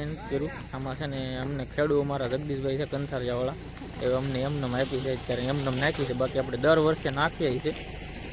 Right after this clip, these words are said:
દર વર્ષે હું છે ને એક બે વાર તો નાખું છું આખા વર્ષમાં. દાડી અકારીએ ને એમાંથી અમે થોડા થોડા કાઢીએ પૈસા ને પછી નાખી દઈએ. હું થોડાક મારા ઘરના પૈસા નાખી દઉં ને એમ કરીને અમે એક આખા વર્ષમાં બે વાર તો નિરણ નાખીએ. નાખો તમ તારે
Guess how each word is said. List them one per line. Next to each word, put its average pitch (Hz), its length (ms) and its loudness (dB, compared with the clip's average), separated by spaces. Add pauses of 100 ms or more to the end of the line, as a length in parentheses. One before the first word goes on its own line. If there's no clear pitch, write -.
(120)
દર 143 160 2
વર્ષે 147 320 2
હું 151 160 0
છે 160 220 4
ને 131 60 0 (600)
એક 135 160 0
બે 151 120 8
વાર 156 300 8
તો 151 60 2 (100)
નાખું 151 240 2
છું 123 80 4
આખા 135 240 2
વર્ષમાં. 131 380 0 (600)
દાડી 143 300 2
અકારીએ 165 320 4
ને 147 120 0
એમાંથી 143 300 0
અમે 135 160 0
થોડા 139 240 2
થોડા 123 220 0
કાઢીએ 143 360 4
પૈસા 123 260 0
ને 120 120 -2
પછી 123 260 -2
નાખી 135 260 0
દઈએ. 120 160 2
હું 123 180 -2
થોડાક 131 260 2
મારા 127 220 -4
ઘરના 139 340 0
પૈસા 135 340 0
નાખી 131 260 -4
દઉં 117 160 -2
ને 120 140 -6
એમ 131 160 -2
કરીને 143 300 0
અમે 127 180 -2
એક 131 80 -4 (260)
આખા 135 260 0
વર્ષમાં 135 340 2
બે 139 200 6
વાર 131 140 4
તો 123 80 0
નિરણ 123 340 0
નાખીએ. 196 260 -4 (520)
નાખો 202 320 12
તમ 254 180 12
તારે 254 200 12